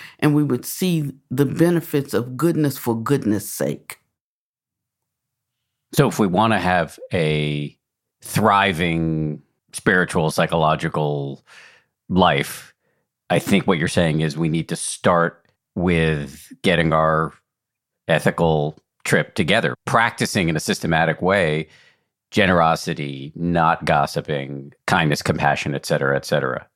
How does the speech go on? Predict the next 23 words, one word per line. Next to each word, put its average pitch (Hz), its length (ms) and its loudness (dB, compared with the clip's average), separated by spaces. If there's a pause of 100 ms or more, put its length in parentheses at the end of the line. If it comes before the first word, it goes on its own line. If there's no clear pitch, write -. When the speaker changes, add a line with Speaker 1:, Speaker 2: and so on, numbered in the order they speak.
Speaker 2:
the - 80 -2
beginning 82 340 2
of 65 60 -4
the 71 60 -6
book. - 300 -10 (580)
Speaker 1:
Yeah, 254 380 4
I 233 100 2
would 247 160 0
say 285 260 0
that, 240 300 -2
but 202 200 0
it's 175 160 -4
a 170 60 0
little 220 240 2
bit 175 180 -2
more 151 340 2
than 143 200 0
that 123 200 -2
because 156 520 -2
the 160 420 0
importance 160 680 0
of 147 180 -2
establishing 147 800 -2